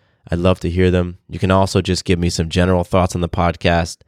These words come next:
make some other topic suggestions, all that great stuff. And please, please, please do something from this list that you heard today.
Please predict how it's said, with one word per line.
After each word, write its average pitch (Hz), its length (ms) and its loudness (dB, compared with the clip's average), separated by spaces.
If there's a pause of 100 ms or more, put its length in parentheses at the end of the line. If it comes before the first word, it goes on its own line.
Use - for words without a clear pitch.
(280)
make 92 100 0
some 85 160 -2
other 87 160 4
topic 87 380 -4
suggestions, 80 560 -4
all 82 120 0
that 76 140 -4
great 73 220 -6
stuff. 80 360 -6 (720)
And 98 480 2
please, 131 380 2
please, 123 260 2
please 113 520 0 (380)
do 123 280 2
something 113 560 -2
from 101 260 -2
this 98 220 -4
list 90 220 -2
that 87 120 -6
you 87 100 -4
heard 82 220 -4
today. - 360 -14